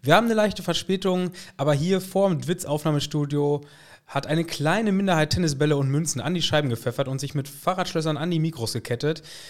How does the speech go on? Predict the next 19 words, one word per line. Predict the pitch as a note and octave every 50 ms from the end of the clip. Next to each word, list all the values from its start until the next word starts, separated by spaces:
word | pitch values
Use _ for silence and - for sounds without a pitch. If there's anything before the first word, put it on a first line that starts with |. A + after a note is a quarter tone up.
| - - -
Wir | - C3+ D3
haben | F#3 A#3 A3+
ans | A3+ G#3+ -
Fairplay | - - G3+ F#3+ - F#3+ F3+
appelliert | F3+ F3 E3+ E3+ E3 E3 D#3+
und | D#3 C3+ -
können | - - C#3+ D3 C3+ B2
nun | B2+ C#3 D3+ E3+ E3+ D#3+ -
endlich | C3 B2+ B2+ - B2+ A2+
durchstarten. | - B2 B2+ B2 - - A2 F#2 F#2+ F#2 G2
Eine | - C3+ E3+ F#3+ F#3
Folge | F#3 F#3 F3+ F3 D#3+ D3
voll | - - D#3+ E3 E3
mit | D3+ C3 C3 -
Anfeindungen, | D3+ F3 F3 - - D#3 C#3+ C#3 C#3 C#3 C#3
Geschmacklosigkeiten | C#3+ D3+ - - D3+ C#3+ - D3 C3 B2+ A#2+ - B2+ B2 B2 B2
und | A#2+ A2+ G#2+ G#2+
personifizierten | B2 B2+ B2 B2 A#2 A#2 A2+ A2 A2+ A2 - - G#2+ G#2+ A2
Gewaltandrohungen. | G#2 G2 A2 B2+ C#3 C3 A2 G2 G#2 F#2 F2 E2 -